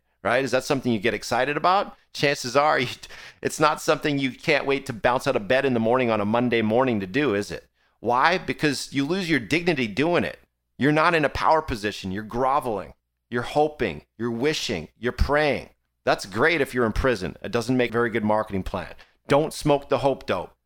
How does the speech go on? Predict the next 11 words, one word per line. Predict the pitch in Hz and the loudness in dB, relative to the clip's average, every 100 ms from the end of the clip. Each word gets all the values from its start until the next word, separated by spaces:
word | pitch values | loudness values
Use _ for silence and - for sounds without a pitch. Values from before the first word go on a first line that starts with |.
| _ - | _ -2
Open | 160 170 165 | -2 2 0
house | 156 156 165 156 - - - - _ _ _ _ | 2 2 2 0 -6 -6 -10 -14 _ _ _ _
and | 117 123 120 113 - | 0 2 0 -2 0
office | 135 151 151 - | 0 0 -4 -4
visits | - 151 127 143 - - - - _ _ _ - | -2 0 2 0 -2 -12 -12 -16 _ _ _ 0
are | 120 | 2
a | 117 | 2
waste | 110 117 - | 2 -2 -2
of | 104 | -8
time, | - 95 85 | -6 -6 -6
friends. | - 78 64 - | -12 -14 -16 -20